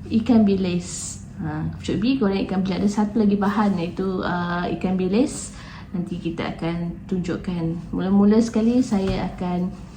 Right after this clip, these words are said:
gosok dia. Okey, ni pucuk ubi ni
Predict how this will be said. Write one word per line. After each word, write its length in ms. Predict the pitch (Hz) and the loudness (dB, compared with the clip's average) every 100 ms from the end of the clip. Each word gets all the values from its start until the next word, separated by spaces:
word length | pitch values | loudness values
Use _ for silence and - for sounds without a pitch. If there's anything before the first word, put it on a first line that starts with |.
| - - 170 | -16 -10 -4
gosok 560 | 180 185 202 220 - 190 | -2 -2 0 2 2 0
dia. 240 | 185 170 | 0 0
Okey, 480 | 165 - - 226 320 - - - | -2 -6 0 2 2 -2 -10 -4
ni 80 | 190 | -2
pucuk 400 | 196 - - 196 | 0 0 0 2
ubi 160 | 202 | 4
ni 140 | 208 | 6